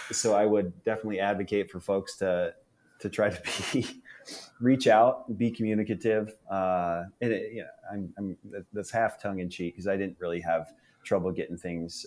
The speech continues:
uh, filled up. But, you know, it's, um, it's an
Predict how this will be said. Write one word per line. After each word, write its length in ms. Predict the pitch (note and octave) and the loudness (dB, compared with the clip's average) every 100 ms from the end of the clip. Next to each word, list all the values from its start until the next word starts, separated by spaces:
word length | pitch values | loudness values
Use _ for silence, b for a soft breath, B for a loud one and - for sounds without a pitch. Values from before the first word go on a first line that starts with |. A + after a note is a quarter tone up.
| D#2+ | -2
uh, 300 | E2 D2 D#2 - | 0 0 -4 -8
filled 320 | - F2+ E2+ | -6 -2 0
up. 200 | D#2+ - | 0 -2
But, 400 | E2+ F2+ F2 - _ _ b b b | -2 0 0 -2 _ _ b b b
you 100 | - | -2
know, 180 | G#2 G2+ | 0 2
it's, 500 | G2+ G#2+ - - - - | 2 0 0 -6 -4 0
um, 600 | G2 F#2+ F2 E2+ E2+ E2+ _ _ _ _ _ _ _ _ _ - | 2 2 2 0 -4 -8 _ _ _ _ _ _ _ _ _ -4
it's 180 | C#3 | -2
an 100 | D#3 | -2